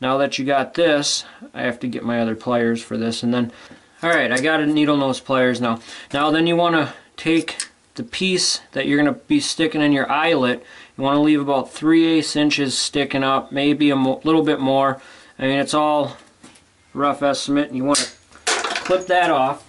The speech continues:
So then this is what I'm left with right here, is something looking like that.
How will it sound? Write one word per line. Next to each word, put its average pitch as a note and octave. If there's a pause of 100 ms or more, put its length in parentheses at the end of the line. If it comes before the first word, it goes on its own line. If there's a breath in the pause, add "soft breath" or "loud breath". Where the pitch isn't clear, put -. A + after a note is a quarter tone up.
(140)
So C#3+
then C#3+
this D3
is C#3+
what C#3+
I'm C#3+
left C#3+
with B2+
right C3
here, B2 (1400 loud breath)
is A#2 (2250 soft breath)
something C3
looking C3
like B2
that. C3